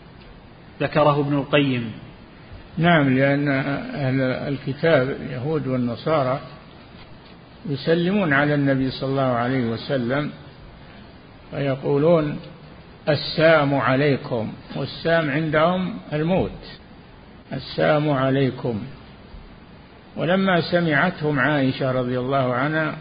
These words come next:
Speaker 2: قالت: "وعليكم السام واللعنة، وعليكم السام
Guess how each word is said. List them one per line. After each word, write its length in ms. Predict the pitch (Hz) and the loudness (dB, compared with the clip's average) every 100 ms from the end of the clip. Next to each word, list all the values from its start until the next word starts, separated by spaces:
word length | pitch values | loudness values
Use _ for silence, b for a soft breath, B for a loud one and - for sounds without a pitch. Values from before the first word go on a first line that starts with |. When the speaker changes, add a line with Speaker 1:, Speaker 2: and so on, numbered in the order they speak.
| - | -8
Speaker 2:
قالت: 400 | - 156 165 156 | 0 2 2 0
"وعليكم 720 | 160 147 143 160 165 165 151 143 | 0 2 4 2 2 0 0 0
السام 580 | 139 - 151 156 160 | -2 -2 2 4 4
واللعنة، 760 | 156 147 147 135 147 120 135 135 - - - - - - - - - - - - - - - - 156 | 2 0 2 2 2 2 2 2 -2 -16 -18 -20 -20 -20 -20 -20 -20 -20 -20 -20 -20 -20 -20 -16 -6
وعليكم 600 | 120 127 147 147 147 139 | 0 2 2 0 -2 0
السام 600 | 139 - 135 135 156 196 | -2 -2 0 2 0 -4